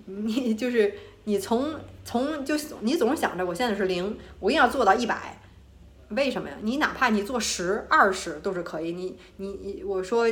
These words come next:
呃，那个，我做的这十周变身计划，可能好多人说，“哎呀，我坚持不来，下来怎么办？没时间怎么样？我不能按照这个饮食怎么办？”上来就还没开始呢，就开始找这么多的借口，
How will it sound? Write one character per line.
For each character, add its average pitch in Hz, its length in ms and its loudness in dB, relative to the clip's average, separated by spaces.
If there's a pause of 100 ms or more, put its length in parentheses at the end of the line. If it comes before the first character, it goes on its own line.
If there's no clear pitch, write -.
(180)
呃， 190 80 0
那 175 140 -4
个， 160 280 -4
我 165 180 -4
做 180 240 -2
的 160 80 -6
这 165 140 -6
十 180 160 -6
周 190 100 2
变 180 100 -2
身 180 140 -4
计 175 140 -4
划， 139 220 -2
可 156 100 -12
能 160 160 -12
好 156 140 -8
多 165 100 -6
人 185 100 -4
说 202 100 -4 (320)
，“哎 320 120 -4
呀， 311 200 6
我 269 80 4
坚 294 200 0
持 311 80 0
不 277 40 -2
来， 214 200 4
下 214 220 0
来 202 120 2
怎 220 100 -4
么 170 120 -6
办？ 208 260 0
没 262 100 2
时 330 140 -2
间 302 160 6
怎 226 100 0
么 170 80 -4
样？ 196 160 2
我 208 80 4
不 254 220 -2
能 269 120 2
按 277 200 2
照 247 100 4
这 226 80 0
个 220 120 2
饮 180 180 0
食 214 180 0
怎 269 100 -2
么 160 100 -4
办？” 180 180 0 (880)
上 494 280 6
来 226 180 8
就 208 60 6
还 220 120 6
没 359 120 2
开 - 80 0 (120)
始 - 120 0
呢， 170 100 -6
就 220 100 0
开 240 120 2
始 247 40 -6
找 - 140 0
这 254 140 0
么 220 80 2
多 175 100 0
的 175 80 0
借 - 220 -2
口， - 180 -10